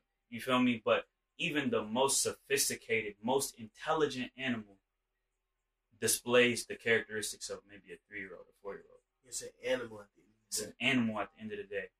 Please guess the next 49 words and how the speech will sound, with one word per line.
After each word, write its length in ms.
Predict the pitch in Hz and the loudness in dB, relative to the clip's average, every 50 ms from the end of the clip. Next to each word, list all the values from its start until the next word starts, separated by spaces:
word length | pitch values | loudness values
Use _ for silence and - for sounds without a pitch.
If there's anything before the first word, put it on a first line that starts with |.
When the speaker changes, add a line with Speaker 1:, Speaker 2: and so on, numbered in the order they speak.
| _ _ _ _ - - | _ _ _ _ -12 -8
Speaker 2:
Wow. 400 | 110 110 113 113 110 110 107 - _ _ _ _ _ | -6 -4 -4 -4 -4 -6 -8 -14 _ _ _ _ _
Speaker 1:
We're 100 | - - | -14 -14
physically 480 | - - 156 160 147 147 123 - 139 131 | -10 -2 0 0 2 2 0 -2 0 2
related 440 | 123 123 123 147 165 165 139 127 131 | 2 4 6 6 8 8 6 6 2
to 220 | - - 107 107 | -2 -6 -6 -4
it. 160 | 120 143 151 - _ _ | -4 -4 -4 -6 _ _
And 200 | - 110 110 110 - - | -6 -4 -4 -4 -6 -10
again, 280 | - - 151 156 - - | -14 -8 -6 -6 -6 -4
scientifically, 720 | - - 214 220 240 - - - 196 190 165 160 131 143 165 - | 0 2 4 4 4 2 2 0 0 0 -2 -10 -12 -14 -14 -14
you 60 | - - - | -18 -18 -18
can 120 | 104 104 | -18 -14
trace 400 | - - 110 117 127 - - - _ _ - | -4 0 2 2 2 2 -2 -4 _ _ 2
all 220 | - 113 123 - | 6 8 8 8
Speaker 2:
And 20 | - | 8
Speaker 1:
of 40 | - | 8
us 80 | 147 | 6
Speaker 2:
we're 80 | 151 143 131 135 | 6 6 8 8
Speaker 1:
back 120 | 135 123 - - | 6 6 4 0
Speaker 2:
sh-, 40 | - | -4
Speaker 1:
to 60 | - 147 | -2 2
Speaker 2:
still 120 | 160 - | 4 4
Speaker 1:
it. 60 | - | 6
Speaker 2:
sharing 360 | - - 175 180 180 175 170 | 6 4 4 4 4 2 2
the 60 | 156 135 | 2 0
space. 540 | - - - 170 175 156 - - - - - | -2 0 2 2 2 2 2 0 -4 -4 -2
Speaker 1:
We 80 | 117 | 0
share 280 | 123 - - 156 156 - | 2 4 4 6 4 4
the 60 | 165 170 | 2 0
space. 420 | - - 104 104 - 127 - - | -2 2 4 4 4 4 0 -2
Speaker 2:
Yeah. 200 | 123 123 120 113 - - | -2 -2 -2 -2 2 2
Speaker 1:
Um, 180 | 135 131 127 - _ _ - | 0 0 0 -4 _ _ -4
but 100 | - 123 | 0 0
again, 420 | 113 - - 143 156 151 131 120 - _ _ _ _ _ _ _ _ _ _ _ _ _ _ _ - | 0 2 2 4 4 4 4 2 -2 _ _ _ _ _ _ _ _ _ _ _ _ _ _ _ -2
that's 200 | 120 123 123 - | 0 0 2 4
why 300 | 123 117 113 110 110 107 - | 6 8 10 10 10 8 6
I 80 | 117 | 2
think 200 | 113 - 147 143 | 0 0 0 -2
it's 80 | 127 107 | -2 -4
very 220 | - 117 117 120 117 | -2 -2 0 0 0
important 420 | 110 110 - - 117 104 - - | 0 -2 -4 -4 -4 -4 -4 -6
for 80 | - 101 | -12 -14
people 280 | - - 117 107 - - | -10 -10 -10 -10 -10 -10
to 260 | - - 98 95 92 - _ _ _ _ _ _ _ _ _ _ _ _ _ - | -8 -6 -6 -6 -6 -8 _ _ _ _ _ _ _ _ _ _ _ _ _ -6
take 240 | - - 131 120 - | 0 2 2 2 2
spirituality 1000 | - - - - 120 123 123 120 - 117 107 107 110 120 123 123 120 120 117 110 | -2 -6 -4 0 2 2 2 2 0 -4 0 4 8 8 8 8 6 4 0 -2
and 100 | 110 104 | -4 -4
all 180 | - 110 117 117 | 0 2 4 4
that 180 | 113 110 107 - | 4 4 2 0
stuff 280 | - - 113 113 113 | -2 0 0 0 -2